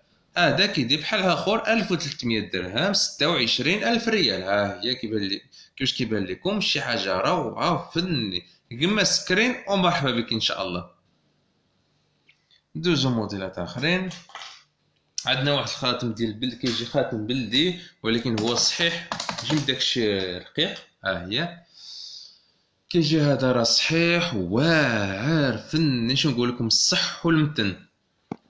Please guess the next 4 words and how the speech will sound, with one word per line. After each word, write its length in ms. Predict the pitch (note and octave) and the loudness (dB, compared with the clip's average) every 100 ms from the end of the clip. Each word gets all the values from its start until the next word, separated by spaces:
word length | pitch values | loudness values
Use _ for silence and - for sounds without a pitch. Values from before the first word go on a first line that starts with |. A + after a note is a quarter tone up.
| _ _ _ _ _ _ _ _ _ _ - - - | _ _ _ _ _ _ _ _ _ _ -20 -12 -6
هذا 240 | A2+ A2+ | -2 0
راه 60 | G#2+ | 0
الصح 520 | G#2+ - - - - - _ - | 0 0 0 -2 -6 -20 _ 0
والمتن، 640 | D#3 A#2 G#2 - G3 | 4 4 0 0 0